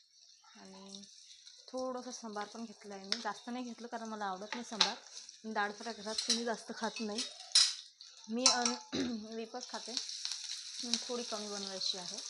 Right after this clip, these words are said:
चांगलं मिक्स करून घेऊया आता. आणि आता आपण लसूण अद्रकची पेस्ट टाकूया.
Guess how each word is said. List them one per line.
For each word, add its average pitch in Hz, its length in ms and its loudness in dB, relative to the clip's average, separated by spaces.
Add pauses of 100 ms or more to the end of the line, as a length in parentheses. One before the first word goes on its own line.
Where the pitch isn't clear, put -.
(440)
चांगलं 214 280 0
मिक्स - 300 0
करून 214 240 0
घेऊया 196 320 4
आता. - 200 -2 (2000)
आणि 214 200 -6
आता 196 280 -10
आपण 208 280 -12
लसूण 214 300 -6
अद्रकची 202 360 -6
पेस्ट - 480 -12
टाकूया. 185 400 -14